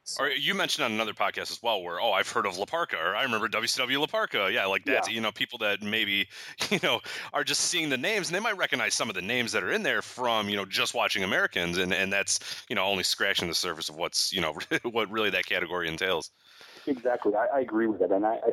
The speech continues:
Speaker 3: think that's, um, hurting the category. I think it hurts the categories, and I think it hurts the other categories as well, too, like, uh, the Caribbean or Europe. Or, you know,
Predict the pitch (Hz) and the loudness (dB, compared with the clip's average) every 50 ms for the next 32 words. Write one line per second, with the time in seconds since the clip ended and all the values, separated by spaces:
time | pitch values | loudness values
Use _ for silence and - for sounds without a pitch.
0 | - - - 139 - - 117 113 - - - _ _ _ - - _ _ _ _ | 0 0 -2 -2 0 2 0 0 0 -4 -10 _ _ _ -20 -20 _ _ _ _
1 | - - - _ - 98 98 95 92 90 90 90 90 87 85 - - - - - | -20 -20 -12 _ 0 2 4 4 4 4 4 4 2 2 0 -2 -8 -4 0 0
2 | 117 110 104 104 95 90 92 - - - 101 92 90 87 98 110 - - 123 - | 2 4 4 2 2 2 0 -4 0 2 4 4 4 4 2 2 2 2 0 2
3 | - 185 170 - - - 139 127 - - - - - - 107 104 104 95 101 101 | 0 0 0 0 0 0 -2 -2 -2 -4 -8 -8 -2 0 0 0 0 0 2 2
4 | 101 95 95 90 87 90 87 85 90 - _ _ _ _ _ - - - - - | 4 4 2 2 0 -2 -4 -4 -6 -8 _ _ _ _ _ 0 0 0 0 0
5 | - - - - - - - - - - - - 120 123 135 117 - - - 98 | 2 2 0 0 -4 -8 -10 -10 -14 -12 -2 -2 0 2 2 0 2 2 0 2
6 | 87 87 82 95 90 85 85 82 82 87 80 80 85 85 90 92 90 87 80 - | 2 2 2 4 4 4 2 -2 -4 -6 -6 -6 -4 0 2 2 4 2 0 0
7 | - - 123 120 110 95 85 87 90 - - - - - - 85 85 - - _ | -6 -2 0 2 2 2 4 2 2 2 0 -2 0 2 2 2 2 0 -6 _
8 | - - - - - - - _ - - - - - 104 104 104 101 98 95 104 | -20 -20 -20 -20 -20 -20 -20 _ -2 -2 0 0 0 2 4 4 2 2 4 2
9 | 101 101 98 98 101 98 127 147 165 - 80 87 90 95 98 101 95 - - - | 4 4 2 2 2 0 0 -2 -4 -6 -4 -2 0 2 4 2 2 0 -4 -8
10 | - - - - 117 117 107 92 - - | -8 -8 -10 -4 0 2 2 4 2 2